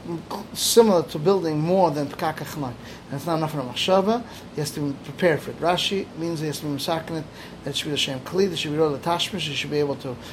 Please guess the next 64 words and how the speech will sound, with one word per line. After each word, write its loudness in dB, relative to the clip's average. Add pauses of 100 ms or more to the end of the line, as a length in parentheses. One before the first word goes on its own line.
(220)
turn 2
over 2
olives 2
or -6
to -8
crush 0
walnuts. -2 (340)
But -4
in -2
time, 4
it -2
doesn't 0
need -4
to -8
be -2
roy 6
for, -2 (200)
um, -8 (220)
something -4
else. 2
It's -6
just -4
as -6
long 0
as -2
he -2
misaken 0
did 2
a 2
ma'aser 0
and -2
he -2
prepared 2
it 4
for -2
it -4
is -4
enough. -2 (400)
And -2
the 4
Ramah 6
says, 4
and -4
based 2
on 0
this, 8
it's -4
called 2
kli -4
shebach 0
laheta, 2
you're 2
not 2
entitled, 2
as -4
we -6
said 2
earlier 4
in 0
Siman -4
Shin -6
Samach -2
Siv -4
Beis. -8